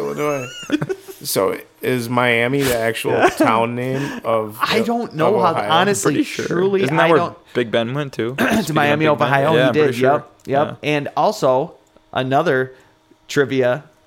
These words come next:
Speaker 2: another Minnesota athlete went to Miami of Ohio.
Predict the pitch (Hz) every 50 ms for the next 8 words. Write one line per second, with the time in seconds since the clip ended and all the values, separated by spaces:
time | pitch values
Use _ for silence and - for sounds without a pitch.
0 | _ _ _ _ - 139 139 143 151 160 160 180 175 160 156 143 135 127 - 135
1 | 131 127 120 120 120 117 - 123 127 127 - - 120 127 113 120 117 120 110 110
2 | 117 113 117 117 117 117 - 98 117 123 123 123 127 131 151 196 196